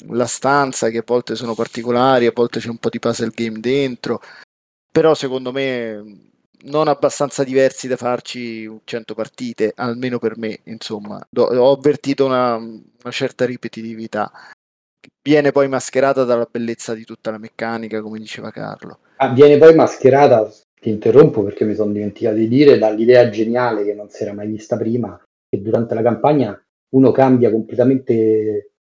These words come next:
Speaker 2: gioco, a un certo punto cambiando il personaggio, cioè il personaggio a un certo punto fa quello che doveva fare e se ne va, e tu vai a prendere un nuovo personaggio che ha meccaniche completamente diverse, che ha sinergie col party completamente diverse,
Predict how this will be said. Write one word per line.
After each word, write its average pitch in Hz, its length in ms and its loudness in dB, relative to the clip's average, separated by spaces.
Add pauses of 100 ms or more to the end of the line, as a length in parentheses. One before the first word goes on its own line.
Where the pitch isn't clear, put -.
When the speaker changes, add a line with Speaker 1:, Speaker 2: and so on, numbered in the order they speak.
(120)
Speaker 2:
gioco, 135 460 4
a 107 40 -6
un 107 60 -12
certo - 300 -2
punto 151 300 0
cambiando 110 380 -2
il 104 100 -8
personaggio, 107 720 -4
cioè 104 100 -6
il 104 100 -10
personaggio 127 500 -4
a 101 40 -4
un 95 60 -14
certo - 220 -10
punto 117 380 -4 (240)
fa - 260 2
quello 120 240 2
che 113 140 0
doveva 156 280 4
fare 202 240 4
e - 40 4
se - 180 -8
ne 110 80 -4
va, 104 340 -8 (360)
e 127 140 -20
tu 139 160 -2
vai 117 220 2
a 127 100 4
prendere 117 440 2
un 120 120 0
nuovo 151 280 6
personaggio 151 720 -2
che 104 240 -4
ha 131 60 2
meccaniche 123 640 -2
completamente 120 640 -2
diverse, 160 580 -2
che 107 300 -6
ha 117 80 -4
sinergie 123 760 0
col 117 200 2
party 120 600 -4 (220)
completamente 113 640 -4
diverse, 135 640 0